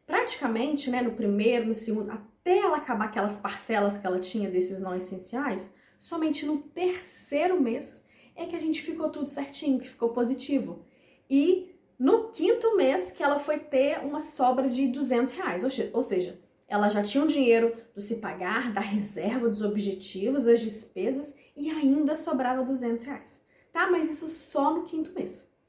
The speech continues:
Então é normal. Não desista, faça, vai aos poucos. Né? Se alguma coisa der errado, não tem problema. No próximo mês você vai acertando até que isso vire um novo hábito.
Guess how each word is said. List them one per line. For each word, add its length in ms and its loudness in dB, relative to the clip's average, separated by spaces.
Então 280 -2
é 80 -2
normal. 720 2
Não 220 2
desista, 720 0
faça, 920 -2
vai 240 2
aos 280 -2
poucos. 680 0
Né? 120 -2
Se 100 0
alguma 260 2
coisa 220 0
der 140 0
errado, 440 0
não 140 2
tem 100 4
problema. 680 0
No 100 -4
próximo 380 2
mês 160 4
você 280 0
vai 140 0
acertando 520 -2
até 560 -4
que 180 -10
isso 280 -4
vire 240 2
um 100 8
novo 420 4
hábito. 600 -10